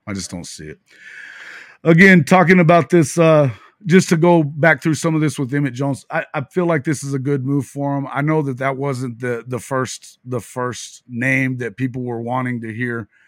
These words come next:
for this position. I think that it's pretty clear that he has, uh, that he's definitely put his stamp on it. I know that Joey didn't wanna, wanna see him go anywhere. I think that it's, it hurts Tech's recruiting,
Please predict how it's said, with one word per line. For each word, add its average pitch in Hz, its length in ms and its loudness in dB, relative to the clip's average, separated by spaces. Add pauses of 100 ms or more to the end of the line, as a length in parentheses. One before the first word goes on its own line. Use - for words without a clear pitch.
(140)
for 131 240 -8
this 127 180 -8
position. 147 600 -6 (400)
I 120 120 -2
think 131 260 -6
that 117 180 -6
it's 123 160 -6
pretty 160 320 0
clear 151 440 0
that 131 200 -4
he 131 280 -2
has, 123 500 -6 (560)
uh, 127 320 -2 (1300)
that 139 160 2
he's 139 220 0
definitely 139 380 -2
put 139 220 -6
his 131 160 -6
stamp 135 280 -6
on 135 140 -2
it. 131 40 -4
I 120 140 -2
know 156 160 0
that 139 100 -4
Joey 143 280 -2
didn't 147 220 -2
wanna, 139 220 -4 (260)
wanna 139 200 -4
see 135 220 -6
him 131 160 -4
go 131 240 -4
anywhere. 131 540 -6 (400)
I 113 80 -6
think 123 300 -6
that 120 280 -6
it's, 123 300 -8
it 123 240 -4
hurts 123 280 -6
Tech's 127 320 -6
recruiting, 117 560 -8